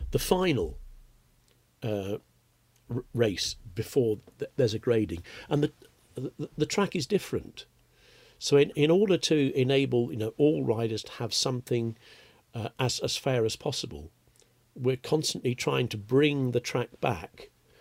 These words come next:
so that it is consistent across the meeting. But we also know that, you know, the watering has to be so careful that even just a, even a, a,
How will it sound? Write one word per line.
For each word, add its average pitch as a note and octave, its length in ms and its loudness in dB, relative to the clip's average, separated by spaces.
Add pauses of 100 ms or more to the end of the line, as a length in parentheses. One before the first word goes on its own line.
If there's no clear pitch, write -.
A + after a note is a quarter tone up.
(160)
so B2+ 280 2
that B2+ 180 2
it D3 240 -6
is E3 300 4
consistent - 640 -2
across - 280 -8
the C#3 60 -4
meeting. C3+ 440 -4 (1400)
But - 180 -2
we B2+ 180 2
also C#3 400 2
know A2 580 0 (200)
that, A#2 240 -4 (300)
you G#2 160 -12
know, A2+ 180 -12
the A#2+ 100 -2
watering B2+ 600 2
has - 220 -8
to - 100 -14
be A2+ 120 -12
so C#3 580 0
careful C3 680 -8 (580)
that C3 180 -6
even C#3+ 420 0
just C3+ 240 -2
a, B2 120 2 (1300)
even F3+ 240 2
a, C#3 80 2 (100)
a, C3+ 80 -2